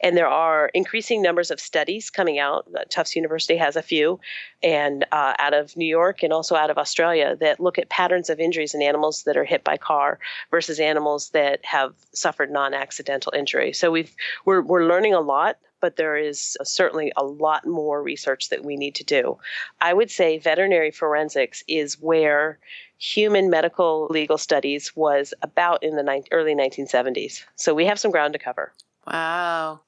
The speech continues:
Speaker 2: that's amazing. So, and then I would assume then you, are you pulled into court and having to act as an expert witness or testimony as to what you're seeing?
Speaker 1: Yes. So I give t-, testimony two ways.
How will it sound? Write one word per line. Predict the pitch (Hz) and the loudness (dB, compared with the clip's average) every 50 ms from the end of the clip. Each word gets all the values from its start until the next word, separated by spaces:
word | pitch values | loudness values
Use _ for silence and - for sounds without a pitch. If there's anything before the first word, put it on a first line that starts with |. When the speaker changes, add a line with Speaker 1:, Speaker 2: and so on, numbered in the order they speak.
| _ | _
Speaker 2:
that's | - 185 170 - - 202 | -10 -10 -10 -8 -8 -6
amazing. | 185 180 175 170 180 180 175 175 - - - - - - - - | -6 -6 -6 -6 -6 -8 -10 -10 -14 -20 -20 -20 -20 -20 -10 -2
So, | - 247 | 0 2
and | 233 214 202 226 220 | 2 2 2 -2 -2
then | 220 226 226 | -2 -2 0
I | 233 226 220 | 0 2 2
would | 220 208 185 | 2 2 0
assume | 202 202 - - - - - - 233 220 220 220 220 220 | 0 -2 -2 -4 -6 -6 -4 -4 -4 -4 -4 -8 -12 -8
then | 208 - 196 190 | -4 -4 -2 -2
you, | 196 220 233 247 240 240 - - | -4 -6 -6 -6 -6 -6 -4 0
are | - 196 | 0 0
you | 202 220 233 226 | 0 -2 -4 -8
pulled | - - 269 247 247 | -6 -4 -2 -2 -2
into | 247 247 247 208 175 | -2 -4 -4 -4 -6
court | - - - 226 247 302 370 - - _ - | -4 -2 -2 0 2 2 0 -2 -4 _ -6
and | - 185 185 | -6 -6 -4
having | 180 196 190 190 175 190 190 185 180 170 180 - | -2 -2 -2 -2 -2 -6 -8 -8 -10 -16 -14 -8
to | - - 160 | -4 -2 0
act | 180 185 185 190 - - | 0 0 -2 -2 -2 -2
as | 208 196 190 | -2 0 0
an | 214 196 180 180 160 - - | 0 0 2 2 0 0 -2
expert | 208 208 - - - 214 208 202 - - - | -2 -2 -4 -4 -2 0 0 0 -2 -4 -4
witness | 151 185 208 - - 202 220 233 226 - - - - | -2 -2 -2 0 0 0 -2 0 -2 -2 -4 -4 -2
or | 185 175 170 | -2 -2 -2
testimony | 170 - 214 185 - - - 196 190 180 185 190 190 196 196 196 180 - | -2 -4 -4 -4 -4 -4 -4 -2 -2 -2 -2 -2 -2 -4 -4 -4 -2 -2
as | 170 190 180 - | -2 -2 -2 -2
to | 196 | -2
what | 170 170 156 - | -2 -2 -2 -2
you're | 180 165 180 190 190 202 | -2 0 0 2 2 2
seeing? | 196 - - 214 208 214 220 240 240 254 _ _ _ | 0 -2 -4 -4 -4 -4 -6 -8 -10 -14 _ _ _
Speaker 1:
Yes. | - 214 190 160 - - - - - - - | -2 -2 -2 -2 -2 -6 -10 -10 -10 -6 -2
So | - 262 | 0 0
I | 247 | 0
give | - 339 339 302 | 2 0 -2 -4
t-, | - - - - | -4 -16 -16 -10
testimony | - 294 269 254 - 247 262 247 233 220 | -6 -6 -6 -4 -2 0 2 2 2 0
two | 208 - 240 214 | -2 -6 -4 0
ways. | 180 165 160 175 233 277 - - - | 2 2 2 2 0 -2 -6 -12 -18